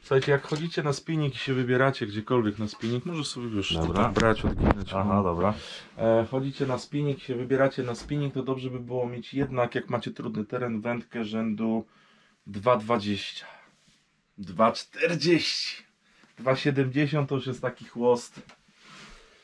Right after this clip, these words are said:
Speaker 1: dość mocny, bym powiedział. Co my tu mamy? Nie pamiętam, co my tu mamy.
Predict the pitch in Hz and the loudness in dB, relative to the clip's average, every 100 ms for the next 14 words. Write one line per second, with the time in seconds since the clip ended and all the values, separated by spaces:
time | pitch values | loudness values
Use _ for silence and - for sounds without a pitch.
0 | _ 110 117 110 - 123 110 - 104 101 | _ -4 0 0 0 0 0 -2 -4 -4
1 | 101 107 107 104 120 127 139 139 - - | -4 -4 -2 -2 0 2 0 -2 -10 -18
2 | - - 123 120 - 123 110 101 - - | -16 -8 -6 -6 -6 -6 -4 -6 -8 -12
3 | - - - - 160 - 135 135 131 117 | -16 -18 -18 -10 -10 -6 -6 -4 -4 -6
4 | 120 101 127 120 139 131 123 127 139 | -8 -8 -8 -8 -10 -10 -8 -8 -8